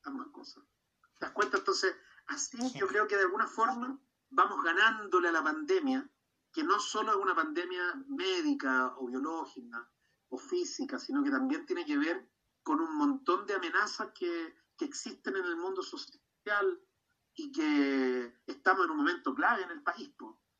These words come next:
Speaker 2: Mm.
Speaker 1: donde necesitamos la participación de todos, necesitamos la opinión de todos,
Speaker 2: Sí.
Speaker 1: porque en el fondo este país lo vamos a construir entre todos.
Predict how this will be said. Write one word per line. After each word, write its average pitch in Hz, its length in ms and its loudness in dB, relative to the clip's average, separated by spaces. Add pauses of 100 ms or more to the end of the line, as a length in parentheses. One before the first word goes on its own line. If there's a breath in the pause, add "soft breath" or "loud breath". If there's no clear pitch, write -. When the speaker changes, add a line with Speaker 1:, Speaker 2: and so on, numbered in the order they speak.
Speaker 2:
Mm. 104 60 -10
Speaker 1:
donde 143 200 2
necesitamos 135 560 2
la 151 100 2
participación 143 680 -2
de 131 100 -2
todos, 165 460 0 (360 soft breath)
necesitamos 151 540 2
la 143 100 6
opinión 139 480 0
de 285 100 -4
todos, 175 440 -2 (280)
Speaker 2:
Sí. - 140 -18
Speaker 1:
porque - 220 -2
en - 60 0
el - 80 -2
fondo - 340 0
este - 240 -2
país 196 280 -4
lo 196 120 4
vamos 202 240 4
a - 20 -4
construir 190 580 -4 (440)
entre - 260 -6
todos. 127 280 0